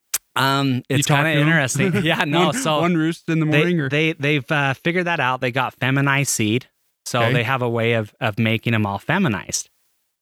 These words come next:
Speaker 1: But the genetics, we're, we're kinda playing God there, right? So the genetics, um, they wanna turn back. And that's where you get that hermaphrodation, right?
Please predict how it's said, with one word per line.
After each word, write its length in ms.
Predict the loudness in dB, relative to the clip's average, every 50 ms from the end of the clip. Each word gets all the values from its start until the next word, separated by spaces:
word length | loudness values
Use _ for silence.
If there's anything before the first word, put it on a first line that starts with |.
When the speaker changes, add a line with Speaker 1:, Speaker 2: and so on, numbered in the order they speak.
| _
Speaker 1:
But 320 | -4 -2 0 0 -2 -4 -6 -6
the 100 | -6 -4
genetics, 800 | -2 -2 0 0 2 2 2 2 2 0 0 -2 -4 -6 -8 -4 0
we're, 140 | 0 0 0 _ _ -6
we're 80 | -6
kinda 240 | -4 0 0 0 0 0
playing 280 | 0 0 0 0 0 -2
God 260 | -2 -2 -2 -2 -2
there, 160 | -6 -8 -6
right? 340 | -4 -2 0 0 0 0 -2
So 220 | 0 0 0 0 0 _ _ _ _ _ -2
the 80 | -2
genetics, 960 | -2 0 0 0 0 0 0 0 0 0 0 0 -2 -4 -4 -4 -4 -4 -4 -8 _ _ _ _ _ _ _ -2
um, 600 | 0 0 2 2 0 0 0 0 0 -2 -4 -6 _ _ _ _ _ _ _ _ _ _ -2
they 100 | 0 0
wanna 260 | 2 2 0 0 -2
turn 300 | -4 -2 -2 0 0 0
back. 260 | 0 0 0 -2 -2
And 80 | -2 -2
that's 200 | -2 0 0 0
where 60 | -2
you 60 | 0
get 100 | 0 0
that 180 | -2 -2 -2 -2
hermaphrodation, 880 | -2 0 0 0 0 -2 -2 -2 0 0 0 0 -2 -4 -6 -8 -10 _ _ _ -4
right? 300 | 0 0 2 2 0 -2